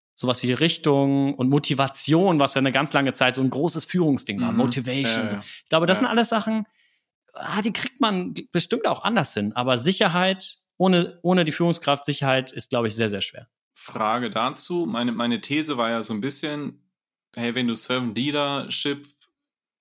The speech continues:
Speaker 2: irgendwie konsequent verfolgst, bräuchtest du eigentlich so eine Art Servicekatalog und den
Speaker 1: Mhm.
Speaker 2: müsstest du mit deinem, mit deinen MitarbeiterInnen aushandeln. Hey, was brauchst du davon? Wie viel? In welcher Form?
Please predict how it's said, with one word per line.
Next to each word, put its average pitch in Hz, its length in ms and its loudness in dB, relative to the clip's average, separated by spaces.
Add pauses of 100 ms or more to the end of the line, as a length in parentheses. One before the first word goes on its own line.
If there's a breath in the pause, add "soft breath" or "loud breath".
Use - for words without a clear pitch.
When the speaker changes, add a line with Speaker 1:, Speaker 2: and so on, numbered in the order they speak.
(120)
Speaker 2:
irgendwie 117 240 -2
konsequent 120 540 -6
verfolgst, 143 600 -4
bräuchtest 113 380 -4
du 90 60 -4
eigentlich 104 340 -4
so 110 100 -2
eine 107 80 -2
Art 101 180 -2
Servicekatalog 120 1080 -2
und 110 200 -2
den 104 120 2
Speaker 1:
Mhm. 101 60 0
Speaker 2:
müsstest - 320 -4
du 113 80 -4
mit 110 200 -4
deinem, 95 500 -6
mit 98 160 -6
deinen 98 200 -2
MitarbeiterInnen 113 1120 -2
aushandeln. 110 760 -4
Hey, 104 180 -6
was 104 220 -6
brauchst 113 300 -2
du 110 40 -8
davon? 104 380 -4
Wie 98 100 -2
viel? 110 300 -6
In 98 140 -4
welcher 95 280 -6
Form? 117 480 -4